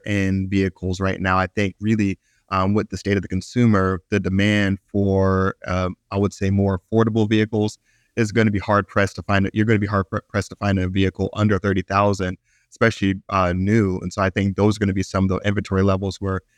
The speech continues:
it's definitely gonna be tight inventories. When I look at overall durable goods, I think there is gonna be definitely some of that, like you said, um,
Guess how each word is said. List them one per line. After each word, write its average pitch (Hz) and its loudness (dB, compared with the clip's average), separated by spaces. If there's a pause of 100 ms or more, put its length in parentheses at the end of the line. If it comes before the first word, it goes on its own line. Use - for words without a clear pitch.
(140)
it's 107 -6
definitely 104 2
gonna 98 2
be 95 0
tight - -6
inventories. 95 -2 (300)
When 110 -2
I 104 2
look 113 2
at 101 0
overall 107 0
durable 107 -2
goods, 110 -2
I 101 -4
think 104 0
there 104 -2
is 113 -4
gonna 107 0
be 101 -2
definitely 101 -2
some 98 -4
of 95 -2
that, 98 -2
like 98 -10
you 98 -8
said, 98 -4 (340)
um, 98 -2